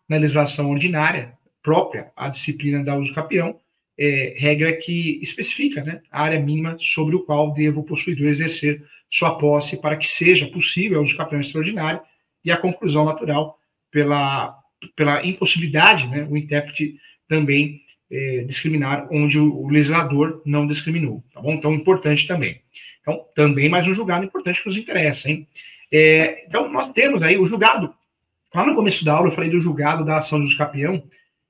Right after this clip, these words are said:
É, não existe o prévio pedido judici-, extrajudicial. Não é pré-requisito passar pelo cartório pra tentar judicial. Absurdo, né? Inventar uma coisa que não existe, ainda, ainda mais que acabaram com essa festa aí. E aí, anote aí, tá?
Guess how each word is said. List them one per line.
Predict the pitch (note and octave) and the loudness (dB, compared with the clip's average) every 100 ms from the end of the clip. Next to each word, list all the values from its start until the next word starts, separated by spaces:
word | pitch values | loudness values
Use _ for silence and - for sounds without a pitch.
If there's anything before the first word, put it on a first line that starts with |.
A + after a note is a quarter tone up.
| _ | _
É, | - C3 | -4 -2
não | C#3+ D#3 | 0 2
existe | F#3+ E3+ E3+ | 2 2 2
o | G3 - | 2 -4
prévio | E3 E3+ F#3 F#3+ | 0 4 4 2
pedido | F#3+ E3 C#3+ G3 D#3 A#2+ - | -4 -4 -2 -2 -2 -6 -10
judici-, | B2+ D3 - - D3 C#3 | -8 -6 -6 -6 -6 -4
extrajudicial. | D#3 D3+ - D3+ - B2 F2+ - _ _ | -2 -2 0 -2 -2 -6 -8 -10 _ _
Não | C3+ | -2
é | D3 | -2
pré-requisito | D3+ F3 F#3+ F#3+ C#3+ E3 - | 2 4 4 4 -2 -4 -4
passar | D#3 - | -6 -4
pelo | D3+ D3+ | -4 -2
cartório | E3 E3 D3+ | -2 -4 -6
pra | |
tentar | E3+ F3+ F3+ | -6 -4 -4
judicial. | F#3 - D#3 C3+ - | -4 -2 0 -2 -2
Absurdo, | D#3+ - A3 G3 - _ - | -2 0 0 -2 -6 _ -10
né? | A#2 - - _ - | -10 -10 -18 _ -6
Inventar | C#3+ D3 D#3 | -2 0 2
uma | E3+ | 0
coisa | D#3+ D#3+ | 0 -2
que | D#3+ | -2
não | A3 | -2
existe, | F#3 F#3+ | 0 2
ainda, | F3+ F#3+ - | 2 -2 -2
ainda | E3 | -2
mais | D#3+ D#3+ | -2 -2
que | F3+ | -2
acabaram | F3+ E3+ E3 | -2 0 -2
com | E3+ | -4
essa | - | -10
festa | - E3 E3 - | -4 0 0 2
aí. | G3+ B2 - _ _ _ _ | 0 0 -4 _ _ _ _
E | D3 | 0
aí, | D#3 G3+ | 4 4
anote | A#3 G#3 F3+ - | 4 2 2 0
aí, | B2+ - | 0 0
tá? | E3 A3 - | 0 0 -2